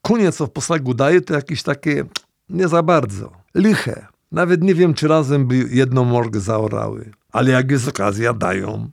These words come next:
No to bierę. Ale córki sąsiada we welon nie stroję. Nie mam przecież głowy do takiej kalkulacji. Cztery habety za jedną kobietę.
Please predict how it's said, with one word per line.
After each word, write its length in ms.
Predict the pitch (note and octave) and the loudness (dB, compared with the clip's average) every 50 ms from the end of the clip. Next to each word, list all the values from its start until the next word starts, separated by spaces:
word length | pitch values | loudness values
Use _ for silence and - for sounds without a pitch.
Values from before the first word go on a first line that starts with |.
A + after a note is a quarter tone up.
| - | -10
No 80 | A2 A#2 | -8 -2
to 140 | - D#3 D3 | 0 0 2
bierę. 520 | D3 G#3 A3 G3+ D#3+ B2+ G2+ G2+ G#2 - _ _ _ _ _ - | 4 4 4 4 2 0 -4 -6 -10 -18 _ _ _ _ _ -4
Ale 520 | - A2+ A#2 A#2+ B2 B2 B2+ B2+ B2+ B2+ - | -2 0 2 2 4 4 4 2 0 -2 -4
córki 380 | - - - C3 B2 - F3+ | -8 -6 -4 -4 -4 -4 -8
sąsiada 480 | D3 - D3+ B2 - B2+ C3 C3+ D3 C#3+ | -4 -2 -2 -2 -2 -2 0 2 2 2
we 180 | A#2+ B2 C#3 C3 | 4 2 2 2
welon 480 | B2 B2+ A#2 A2+ A#2 B2 C3 C3 B2 - _ - | 4 2 2 2 0 -2 -4 -4 -6 -10 _ 0
nie 180 | C3 D#3+ D3+ | 2 2 2
stroję. 500 | - - - C#3+ A#2+ A2+ G#2+ A2 G#2+ - - _ _ _ - | 2 0 -4 -4 -4 -2 -2 -4 -8 -10 -12 _ _ _ -8
Nie 120 | - G#3+ A#3+ | -2 -2 0
mam 180 | D#4+ F4 F3+ | 0 0 -2
przecież 220 | B2 - - C#3+ B2+ | -4 -4 -6 -8 -6
głowy 500 | A2+ G2+ F#2+ G2 A2+ C#3+ E3 C#3 C#3+ C#3 | -6 -6 -2 0 2 2 2 2 0 0
do 300 | A#2 A#2+ A2+ A2+ G#2 G2 - | 0 0 0 0 -2 -6 -8
takiej 320 | B2 A#2 - C3+ B2 G#2+ | -8 -6 -2 -2 -2 -2
kalkulacji. 840 | - C#3 C3 A#2 - C#3+ B2+ A#2+ A2 G2 - - - A#2 - - - _ _ _ _ _ _ _ | 0 0 -2 0 0 -2 0 0 0 -2 -4 -10 -10 -12 -14 -14 -18 _ _ _ _ _ _ _
Cztery 460 | - - - - A3 G#3+ G3+ F#3+ E3+ B2+ | -10 -8 -2 2 2 4 4 4 4 4
habety 720 | G2 B2 B2 B2 C#3 F3 E3+ - F3+ F3 E3+ E3+ - - _ | 2 0 0 2 0 0 0 4 4 6 6 6 4 0 _
za 220 | - G#2 A#2 C3 | -6 -2 0 2
jedną 320 | C3 C3 B2+ A#2 B2+ B2 A2+ | 2 2 0 0 -2 -4 -2
kobietę. 540 | - A2+ G#2+ G#2+ G#2 G2+ - - G#2 G#2+ | -4 -6 -4 -4 -6 -8 -10 -14 -18 -20